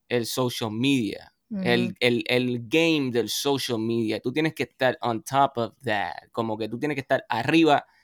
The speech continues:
Speaker 1: de todo el mundo ahí, y es algo que toma mucho tiempo, conlleva mucho esfuerzo,
Speaker 2: Ujú.
Speaker 1: eh, ap-,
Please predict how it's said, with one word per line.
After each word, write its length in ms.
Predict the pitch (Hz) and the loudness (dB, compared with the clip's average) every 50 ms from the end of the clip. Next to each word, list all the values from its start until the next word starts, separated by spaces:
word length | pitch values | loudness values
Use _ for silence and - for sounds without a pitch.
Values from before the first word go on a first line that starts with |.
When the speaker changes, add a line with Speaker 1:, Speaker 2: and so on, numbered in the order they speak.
| _ _ _ | _ _ _
Speaker 1:
de 120 | - 123 | -2 0
todo 100 | - 127 131 | 2 2 2
el 60 | 139 | 4
mundo 360 | 147 156 160 160 151 147 139 | 4 4 4 6 6 6 6
ahí, 260 | 127 120 117 120 - _ _ _ _ _ _ _ _ - | 6 4 2 0 -4 _ _ _ _ _ _ _ _ 0
y 400 | 131 135 139 135 131 131 135 131 | 2 4 6 6 6 6 6 6
es 140 | 131 131 135 | 6 6 4
algo 440 | 147 151 156 165 170 165 - - _ | 4 4 4 2 2 2 0 -2 _
que 120 | - 135 123 | -2 -2 0
toma 260 | - 123 127 143 147 | 2 2 4 4 4
mucho 400 | 139 127 123 127 123 - 160 165 | 4 4 2 2 2 2 0 2
tiempo, 460 | 170 139 113 107 90 - - - - _ _ _ _ | 2 0 0 -2 -4 -6 -8 -10 -10 _ _ _ _
conlleva 340 | - 113 113 110 110 117 123 | -6 -2 0 2 2 2 2
mucho 240 | 135 131 123 - | 2 0 0 -2
esfuerzo, 520 | 143 - - 131 127 120 110 - - 123 - | -4 -2 2 2 2 4 2 0 0 0 0
Speaker 2:
Ujú. 360 | 196 185 175 185 180 180 185 - _ _ _ _ _ | 0 0 0 0 -2 -2 -4 -8 _ _ _ _ _
Speaker 1:
eh, 680 | - 113 120 123 123 120 120 120 120 120 117 117 107 - _ - | -2 2 4 4 6 6 4 4 4 4 2 2 0 -4 _ 0
ap-, 240 | 104 123 117 - | 0 2 2 0